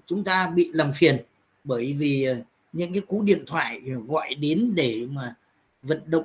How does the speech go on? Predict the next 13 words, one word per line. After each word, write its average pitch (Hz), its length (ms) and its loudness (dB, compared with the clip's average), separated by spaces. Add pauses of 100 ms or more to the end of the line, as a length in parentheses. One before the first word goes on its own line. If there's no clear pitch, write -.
(120)
chúng 175 200 -4
ta 170 280 -2 (260)
vào 131 480 -4 (100)
đầu 131 340 0
tư 165 180 6
vào 131 340 -2 (420)
ngân 165 240 2
hàng, 135 440 0
đầu 117 280 -2
tư 165 420 6 (220)
vào 127 400 -4
chứng 180 200 -2
khoán, 185 400 0